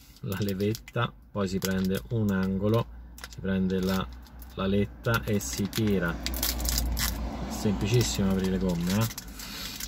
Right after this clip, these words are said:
Allora, Goleador, chiaramente queste sono a mo' di cal-, di palla da, da calcio,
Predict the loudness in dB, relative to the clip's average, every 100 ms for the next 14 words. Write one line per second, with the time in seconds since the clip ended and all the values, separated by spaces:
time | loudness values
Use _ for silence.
0 | -10 -12 -10 -12 -12 -12 -8 -2 4 6
1 | 6 4 6 8 8 8 8 6 4 6
2 | 6 6 4 4 2 2 2 2 4 4
3 | 4 4 6 4 2 2 2 2 -2 -2
4 | 0 0 0 -2 0 2 2 2 2 2
5 | 0 0 0 0 -2 -4 -4 -4